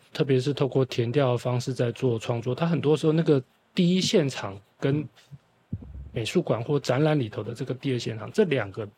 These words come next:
现场之间，它其实是没有一个，呃，简单的说，就它，它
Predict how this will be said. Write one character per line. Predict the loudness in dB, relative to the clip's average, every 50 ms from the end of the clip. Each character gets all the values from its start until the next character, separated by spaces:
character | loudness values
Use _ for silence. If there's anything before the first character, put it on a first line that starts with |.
| _ _ _ _ _ _ _ _
现 | -2 2 2 2 2
场 | 0 -6 -10 -12 -12
之 | -10 -12 -10
间， | -6 -4 -2 -2
它 | -2 -2 -4
其 | -4 -6 -8
实 | -8 -8
是 | -8 -8 -6 -4
没 | -4 -4 -4 -4
有 | -6 -8 -10
一 | -12 -14
个， | -12 -10 -10 -10 -10 -12 _ _ -20 -20 -20 -20 _ -8
呃， | -6 -6 -4 -4 -6 -8 -10 -12 -12 -16 _ _ _ _ _ _ _ _ _ _ -6
简 | -4 -2 0
单 | 0 2 2
的 | 2 0 0
说， | 0 0 0
就 | 0 0
它， | 0 0 -2 -2 -2
它 | -4 -4